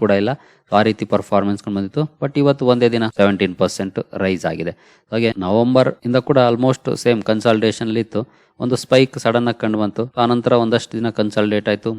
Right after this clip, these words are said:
ಮತ್ತೆ ಈಗ ಸ್ಪೈಕ್ ಕಂಡು ಬಂದಿದೆ. So ಮತ್ತೆ ಯಾವಾಗ ಕನ್ಸಾಲಿಡೇಟ್ ಬೇಕಾದ್ರೂ ಆಗಬಹುದು. ಅಂತ ಸಂದರ್ಭವನ್ನ ಹೋಲ್ಡ್ ಮಾಡಕ್ಕೆ ರೆಡಿ ಇರ್ಬೇಕಾಗುತ್ತೆ ಇನ್ವೆಸ್ಟ್ ಮಾಡಿದವರು. ಹಾಗೆ ಫೈವ್ ಇಯರ್ಸ್ ಪರ್ಫಾರ್ಮೆನ್ಸ್ ಅನ್ನು ನೋಡಿದ್ರೆ ಚೆನ್ನಾಗಿದೆ, ತ್ರೀ ಹಂಡ್ರೆಡ್ ಪರ್ಸೆಂಟ್ ರಿಟರ್ನ್ಸ್ ಇದೆ. ಹಾಗೆ ಇಲ್ಲಿರುವಂತ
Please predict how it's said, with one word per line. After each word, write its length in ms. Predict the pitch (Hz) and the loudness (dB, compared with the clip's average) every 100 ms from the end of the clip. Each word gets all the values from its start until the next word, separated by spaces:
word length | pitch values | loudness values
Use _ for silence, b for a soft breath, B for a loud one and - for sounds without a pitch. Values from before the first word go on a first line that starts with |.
| 101 | -6
ಮತ್ತೆ 240 | 101 - 107 | -6 0 0
ಈಗ 100 | 104 | 0
ಸ್ಪೈಕ್ 240 | - 101 98 | -2 -4 -4
ಕಂಡು 140 | 101 95 | -4 -4
ಬಂದಿದೆ. 200 | 98 104 - | -4 -4 -2
So 60 | 147 | 0
ಮತ್ತೆ 200 | 143 - 139 | 0 2 4
ಯಾವಾಗ 280 | 131 131 131 123 | 4 4 2 -2
ಕನ್ಸಾಲಿಡೇಟ್ 480 | 120 120 117 117 117 | -2 -2 2 2 0
ಬೇಕಾದ್ರೂ 280 | 110 113 117 95 | -2 0 -2 0
ಆಗಬಹುದು. 380 | 107 127 113 113 131 98 | 2 4 4 4 2 -2
ಅಂತ 160 | 101 113 110 | 0 2 0
ಸಂದರ್ಭವನ್ನ 500 | 110 110 107 110 113 110 | 0 -2 2 2 2 0
ಹೋಲ್ಡ್ 240 | 101 101 98 | 2 0 0
ಮಾಡಕ್ಕೆ 280 | 101 - 104 | -4 -2 -2
ರೆಡಿ 160 | 92 98 | -2 -2
ಇರ್ಬೇಕಾಗುತ್ತೆ 500 | 95 90 90 90 - - 92 | -2 -2 -4 -4 -6 -6 -4
ಇನ್ವೆಸ್ಟ್ 300 | 87 85 82 | -4 -4 -6
ಮಾಡಿದವರು. 280 | 82 80 - b b b | -6 -6 -6 b b b
ಹಾಗೆ 180 | 127 131 127 - | -4 -2 -2 -4
ಫೈವ್ 180 | - 123 | -2 2
ಇಯರ್ಸ್ 160 | 127 - | 2 0
ಪರ್ಫಾರ್ಮೆನ್ಸ್ 440 | 123 - 120 120 117 | -4 -2 0 -2 -4
ಅನ್ನು 120 | 120 | -4
ನೋಡಿದ್ರೆ 240 | 123 135 123 | -2 -2 -2
ಚೆನ್ನಾಗಿದೆ, 360 | 120 113 95 90 - _ - | -2 0 0 -4 -8 _ -4
ತ್ರೀ 100 | 110 | 0
ಹಂಡ್ರೆಡ್ 220 | 110 107 - | 2 0 0
ಪರ್ಸೆಂಟ್ 320 | 107 - 107 110 | -2 -2 -6 -4
ರಿಟರ್ನ್ಸ್ 260 | 113 104 | -4 -2
ಇದೆ. 100 | 98 107 b b b - | -2 -4 b b b -6
ಹಾಗೆ 240 | 95 104 107 113 - | 0 0 0 -4 -4
ಇಲ್ಲಿರುವಂತ 420 | 98 104 110 110 | 0 2 2 2